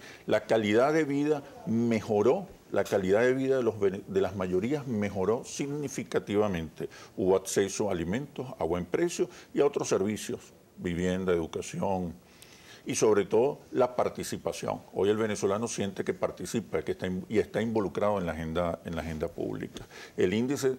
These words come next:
repito, el índice de abastecimiento de alimentos tiene un impacto determinante en la intención de voto,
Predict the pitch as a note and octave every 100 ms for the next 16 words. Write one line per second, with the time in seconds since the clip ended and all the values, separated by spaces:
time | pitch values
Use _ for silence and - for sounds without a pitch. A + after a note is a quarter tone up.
0 | - G#2 F2+ F#2+ F#2 F#2 A2+ B2+ - A#2
1 | F#2+ F#2 F#2 F#2 F#2 G#2 A#2+ G#2 F#2+ B2
2 | C#3 C3+ G#2 G2 G#2 G2 - A2 - -
3 | - - - - B2+ D3 C3+ A#2 A2+ C3
4 | D3+ - D3 - - B2 B2+ B2 A#2 A2
5 | G#2+ G#2+ E2 D#2 -